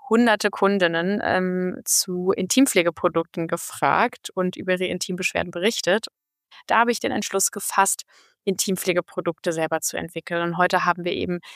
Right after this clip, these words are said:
zehn Produkte im Portfolio, ein Team von neun Mitarbeitenden hier in Berlin Mitte, ähm, sind V C gefundet, äh, vierundzwanzig Investoren an Bord und, ähm, verkaufen die Produkte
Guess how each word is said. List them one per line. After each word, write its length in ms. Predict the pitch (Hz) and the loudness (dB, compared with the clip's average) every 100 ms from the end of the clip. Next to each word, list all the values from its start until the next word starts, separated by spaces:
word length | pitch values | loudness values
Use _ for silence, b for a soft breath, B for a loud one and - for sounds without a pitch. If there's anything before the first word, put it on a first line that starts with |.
| B | B
zehn 240 | - 262 269 | 2 4 4
Produkte 400 | - 233 226 226 | 4 2 4 2
im 80 | 226 | 4
Portfolio, 600 | 214 208 - 208 202 196 | 2 2 0 2 4 2
ein 200 | 190 190 | 0 -2
Team 340 | - 208 208 - | -6 -2 -2 -2
von 380 | - 190 190 - | 2 2 2 0
neun 380 | 190 202 233 226 | 2 6 6 6
Mitarbeitenden 840 | 202 - 180 180 180 _ 190 185 | 4 2 4 2 0 _ -4 0
hier 140 | 196 | 4
in 80 | 196 | 4
Berlin 460 | 185 180 180 180 175 | 4 4 4 4 4
Mitte, 560 | 180 208 - 226 214 226 B B B B - | 6 6 6 6 6 4 B B B B -4
ähm, 220 | 185 185 | -2 0
sind 260 | 185 196 - | 4 2 4
V 80 | 190 | 0
C 280 | - 226 | 4 4
gefundet, 840 | 220 208 - 190 202 196 190 - - | 4 4 4 4 6 8 6 6 -4
äh, 100 | 185 | -2
vierundzwanzig 540 | - 214 208 190 196 | 4 4 6 2 0
Investoren 760 | 190 190 - - - 196 196 | -2 -2 -2 -4 0 2 2
an 160 | 190 185 | 2 0
Bord 300 | 180 180 170 _ _ _ _ _ _ | 4 4 2 _ _ _ _ _ _
und, 440 | - 190 175 175 - | -2 4 6 6 2
ähm, 220 | - 170 175 | 2 2 2
verkaufen 560 | 180 - 170 170 - | 2 4 4 4 2
die 100 | 175 | -2
Produkte 580 | - 175 170 - 175 170 | 0 -2 -2 -2 2 2